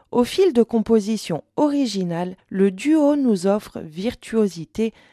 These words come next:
délicatesse et caractère au son de leur piano et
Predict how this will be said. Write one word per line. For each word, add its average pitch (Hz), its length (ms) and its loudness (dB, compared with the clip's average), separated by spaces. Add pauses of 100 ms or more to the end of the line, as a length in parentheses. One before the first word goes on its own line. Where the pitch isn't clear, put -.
(140)
délicatesse 226 1000 -4 (160)
et 180 80 -4
caractère 233 880 -2 (120)
au 196 140 2
son 247 260 -2
de 196 120 0
leur 156 220 -2
piano 226 580 0
et 175 160 -6